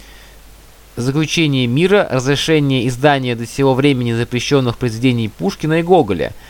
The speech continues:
предоставление права всем газетам освещать политические события, снятие ограничений на поступление в университеты,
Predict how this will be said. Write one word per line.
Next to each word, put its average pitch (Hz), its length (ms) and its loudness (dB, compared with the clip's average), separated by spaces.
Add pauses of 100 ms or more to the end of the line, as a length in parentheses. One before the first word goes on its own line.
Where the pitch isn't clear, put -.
(220)
предоставление 147 640 0
права 139 380 2
всем 135 260 -4
газетам 131 560 0 (180)
освещать 135 440 -4
политические 147 440 -8
события, 147 640 0 (260)
снятие 156 540 0
ограничений 123 800 -2 (180)
на 120 140 -4
поступление 139 500 -2
в 139 40 0
университеты, 139 720 0